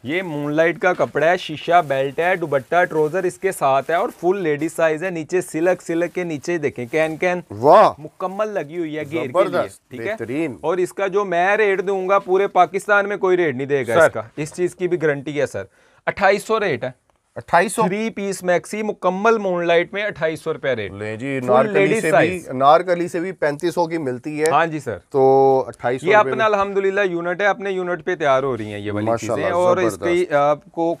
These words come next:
Speaker 1: कलर ऑप्शन मिलेंगी, आठ कलर ऑप्शन मिलेंगे इसमें आपको।
Speaker 2: ठीक
Speaker 1: ठीक
Speaker 2: हो
Speaker 1: है
Speaker 2: गया,
Speaker 1: ना? इसके
Speaker 2: ठीक हो
Speaker 1: अलावा
Speaker 2: गया।
Speaker 1: मैं मैक्सियों के पांच सात डिजाइन चेक करवाऊंगा। ये वैसे ही मैं ना कलर शो करवा देता हूँ, ग्रे कलर।
Speaker 2: जी, ये ग्रे
Speaker 1: ये
Speaker 2: कलर
Speaker 1: इसका
Speaker 2: मिलेगा।
Speaker 1: मस्टर्ड कलर चेक करें।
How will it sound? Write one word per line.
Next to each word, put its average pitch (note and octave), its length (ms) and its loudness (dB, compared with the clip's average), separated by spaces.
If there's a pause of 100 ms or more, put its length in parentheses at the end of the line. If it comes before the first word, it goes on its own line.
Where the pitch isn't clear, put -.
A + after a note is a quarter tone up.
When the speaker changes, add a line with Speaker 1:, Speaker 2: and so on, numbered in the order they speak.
Speaker 1:
कलर F3 240 2
ऑप्शन F3 360 -4
मिलेंगी, F3 520 -6
आठ E3 300 4
कलर F3 300 -2
ऑप्शन E3+ 320 -6
मिलेंगे C3+ 380 -4
इसमें B2 240 -4
आपको। G#2+ 360 -8 (160)
Speaker 2:
ठीक - 80 -20
Speaker 1:
ठीक E3+ 200 -4
Speaker 2:
हो D#3 60 4
Speaker 1:
है C3+ 60 8
Speaker 2:
गया, F#3 100 2
Speaker 1:
ना? - 80 0
इसके - 200 -10
Speaker 2:
ठीक - 40 0
हो F3+ 40 4
Speaker 1:
अलावा F3+ 220 4
Speaker 2:
गया। F#3 100 2
Speaker 1:
मैं F3+ 80 -4
मैक्सियों F3 360 -2
के F#3 80 -6 (280)
पांच D#3+ 220 2
सात F3 240 4
डिजाइन D#3+ 320 -2
चेक C#3+ 200 -2
करवाऊंगा। A2 520 -4 (400)
ये D#3+ 100 -2
वैसे E3 320 4
ही F#3+ 60 -2
मैं F#3+ 200 2
ना E3+ 640 4
कलर E3+ 220 4
शो F3 220 0
करवा C#3+ 300 4
देता D3 180 -6
हूँ, D3+ 100 -6
ग्रे D3+ 380 -2
कलर। D#3+ 240 0
Speaker 2:
जी, C#3+ 340 -2
ये D#3+ 120 4
ग्रे D3+ 320 4
Speaker 1:
ये F3+ 60 8
Speaker 2:
कलर F3+ 140 8
Speaker 1:
इसका F3+ 160 2
Speaker 2:
मिलेगा। F3 320 4
Speaker 1:
मस्टर्ड F#3 240 0
कलर E3 300 0
चेक D3 300 -2
करें। G2+ 240 -8